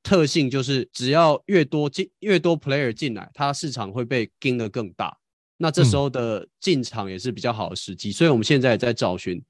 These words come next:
Speaker 1: 呃，下一个或是过，未来几年的一个增量品类、增量市场需求这样子。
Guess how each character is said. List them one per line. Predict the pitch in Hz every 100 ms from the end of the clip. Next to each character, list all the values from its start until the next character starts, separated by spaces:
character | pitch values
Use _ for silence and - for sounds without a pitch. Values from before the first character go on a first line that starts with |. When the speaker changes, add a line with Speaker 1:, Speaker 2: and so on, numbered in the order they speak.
| -
Speaker 1:
呃， | 95
下 | 92 - 139 123
一 |
个 | 120 107
或 | 113 117
是 | 120 107
过， | - 165 131 -
未 | 180 131
来 | 110
几 | - 104
年 | 98 101
的 | 107
一 |
个 | 104
增 | - 110
量 | 113 98
品 | - 107
类、 | 101 98 -
增 | - 160
量 | 170 120
市 | - 123
场 | 95 92
需 | 104 95
求 | - - 123
这 | 92
样 | -
子。 | -